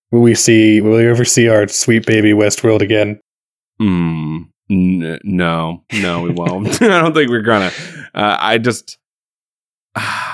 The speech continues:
Speaker 2: especially because it was a jumping off point for many a career. Getting James Marsden back for the fifth, I mean,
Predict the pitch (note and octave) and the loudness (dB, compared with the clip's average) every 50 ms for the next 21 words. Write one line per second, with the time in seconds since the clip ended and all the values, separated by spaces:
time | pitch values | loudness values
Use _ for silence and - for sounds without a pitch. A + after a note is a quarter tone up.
0 | - - - - _ _ G#2 G2+ - - D#3 D#3+ - - F3 D#3+ C#3 B2+ G#2+ - | -16 -18 -20 -20 _ _ -6 -4 -2 -2 -2 -2 0 2 2 2 2 2 0 0
1 | G#2 G2+ G2 F#2+ F#2+ F#2+ F#2+ F#2 F#2 F#2 F2 E2+ E2 - - - - - - - | 0 2 2 4 4 4 2 2 2 0 -2 -4 -6 -8 -8 -10 -12 -8 -2 0
2 | A2 A2+ A2 A2+ G#2+ A#2 G2+ F2 - - A2 A2 A#2+ A2+ B2+ A2+ G#2+ G#2 G2+ G2 | 2 2 2 2 2 0 -2 -2 -2 -2 0 0 0 0 0 2 2 2 2 2
3 | G2+ F#2+ - _ - - G2+ G2 G2 F#2 - - - - G2 F#2 F#2 F2+ F2+ F2+ | 0 -2 -4 _ -4 0 0 0 0 -2 -4 -8 -6 -2 0 2 2 2 4 2
4 | F2+ F2 F2 E2+ E2 E2 - _ - G#2 G2+ A2 A2+ A2+ A2+ A2 G#2 F#2+ - - | 2 2 2 0 -2 -4 -10 _ -4 0 0 2 4 4 4 2 2 0 -2 -2
5 | G#2 F#2 F2+ F#2 F#2 F2+ F2+ F2 F2 F2 F2 F2 - - B2 B2 C3+ B2+ A2 G2 | -2 -2 0 2 2 2 2 2 2 0 0 -2 -2 0 0 2 2 2 2 2
6 | A2+ A2 G#2+ G#2+ G#2 - G2 G2 F#2+ F#2+ G2 G2 - - F#2+ F#2+ E2+ F#2 F2 F2 | 2 2 2 2 0 0 0 0 2 2 2 0 0 -2 -2 -2 0 0 0 0
7 | F2 E2 - - - G2+ F#2 F2+ F2 - - G#2+ G2+ F#2 - _ _ - G2+ F#2 | -2 -4 -6 -4 -4 -2 -2 -2 -6 -4 -2 0 0 0 -2 _ _ -4 -4 -4
8 | E2 | -4